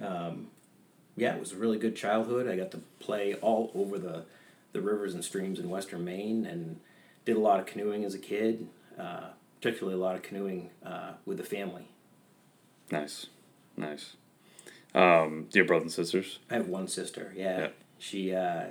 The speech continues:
Speaker 1: she's older. She lives down in Northampton, Massachusetts. She's got twins. Um, she works at a hospital down there.
Speaker 2: Cool.
Speaker 1: Don't get to see 'em all that often.
Speaker 2: No.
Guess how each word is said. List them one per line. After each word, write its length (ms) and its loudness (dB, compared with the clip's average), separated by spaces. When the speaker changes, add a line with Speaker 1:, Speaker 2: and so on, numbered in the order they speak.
Speaker 1:
she's 360 -6
older. 340 6
She 140 -4
lives 200 0
down 240 0
in 120 -4
Northampton, 500 -6
Massachusetts. 840 -8
She's 260 -12
got 220 -8
twins. 640 -6
Um, 420 -10
she 160 -10
works 240 -2
at 80 -6
a 40 -4
hospital 420 -4
down 240 -6
there. 300 -8
Speaker 2:
Cool. 260 4
Speaker 1:
Don't 180 -4
get 140 -4
to 40 -8
see 140 -4
'em 120 -4
all 120 -4
that 160 -6
often. 420 -10
Speaker 2:
No. 220 -2